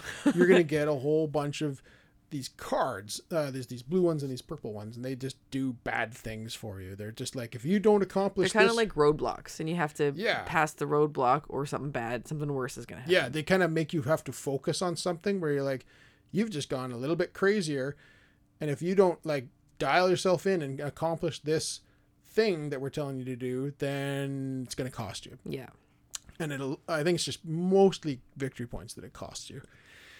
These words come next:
Speaker 2: And, yeah, so you're gonna do the three generations. You're gonna be, uh, doing the first generation where you're placing your characters out as many as you want.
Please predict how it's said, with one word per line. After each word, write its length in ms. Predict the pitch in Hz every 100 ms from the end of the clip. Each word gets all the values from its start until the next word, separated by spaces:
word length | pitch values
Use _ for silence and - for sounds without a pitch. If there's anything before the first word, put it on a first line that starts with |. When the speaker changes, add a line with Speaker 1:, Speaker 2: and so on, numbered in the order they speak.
| - _ _ _ _ -
Speaker 2:
And, 720 | 202 208 208 208 208 196 220 _ _ _ _
yeah, 180 | 262 214
so 140 | - 196
you're 100 | 185
gonna 160 | 196 170
do 140 | 185
the 120 | 160
three 200 | 165 185
generations. 760 | 156 147 127 98 - 101 - - - - - -
You're 100 | 147
gonna 120 | 139
be, 160 | 131 123 131 _ -
uh, 380 | 135 113 107 107 _
doing 200 | 139 123
the 60 | 123
first 200 | 208 196
generation 480 | 202 175 156 165 143
where 120 | 123
you're 200 | 113 110 _
placing 420 | 170 180 190 175 165
your 100 | 156
characters 460 | 170 156 165 147
out 220 | 143 143 -
as 120 | 127
many 200 | 147 180
as 120 | 180
you 80 | 185
want. 360 | 151 143 190